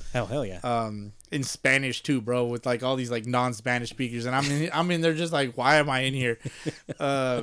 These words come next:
Speaker 2: and so that's kinda where I met her, and, um, and
Speaker 1: She
Speaker 2: how
Speaker 1: came out, yeah.
Speaker 2: Yeah, she came out. She was chilling with the wife. My neighbors across the street came out,
Speaker 1: That's
Speaker 2: like
Speaker 1: true. Your neighbors across the street. Yep.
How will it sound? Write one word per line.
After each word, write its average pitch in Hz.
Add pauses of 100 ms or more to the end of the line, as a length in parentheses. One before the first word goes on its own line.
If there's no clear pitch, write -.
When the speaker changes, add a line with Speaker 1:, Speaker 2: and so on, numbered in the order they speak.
(120)
Speaker 2:
and 123
so 131
that's 131
kinda 131
where 117
I 113
met 117
her, 117
and, 117
um, 107 (800)
and 135
Speaker 1:
She 117
Speaker 2:
how 139
Speaker 1:
came 147
out, 139
yeah. 147 (340)
Speaker 2:
Yeah, 127
she 127
came 135
out. 131
She 123
was 113
chilling 120
with 110
the 110
wife. 107
My 117
neighbors 110
across 107
the -
street 110
came 113
out, 110
Speaker 1:
That's 131
Speaker 2:
like 107
Speaker 1:
true. 180
Your 127
neighbors 120
across 135
the -
street. 143
Yep. 139